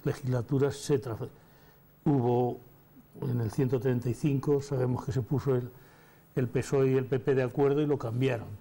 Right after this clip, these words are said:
por motivos todos sabidos de, de trabajo y demás, de economía. Entonces, puede ser un buen principio el,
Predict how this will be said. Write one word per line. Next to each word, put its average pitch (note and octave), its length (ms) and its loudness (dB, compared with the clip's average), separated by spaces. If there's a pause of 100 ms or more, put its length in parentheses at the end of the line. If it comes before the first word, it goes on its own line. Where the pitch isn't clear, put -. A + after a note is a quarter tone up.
(100)
por A2 100 -6
motivos A#2+ 720 -2 (880)
todos B2+ 260 2
sabidos C3 880 2
de, B2 340 2 (100)
de A#2 460 0 (220)
trabajo B2 680 -2
y B2 40 -4
demás, B2 520 -2
de B2 60 -4
economía. G#2+ 580 -4 (560)
Entonces, C#3+ 400 2 (840)
puede C#3 240 6
ser C#3+ 340 4 (500)
un D3+ 160 4
buen C3+ 200 4
principio C3 640 2
el, A2+ 80 -4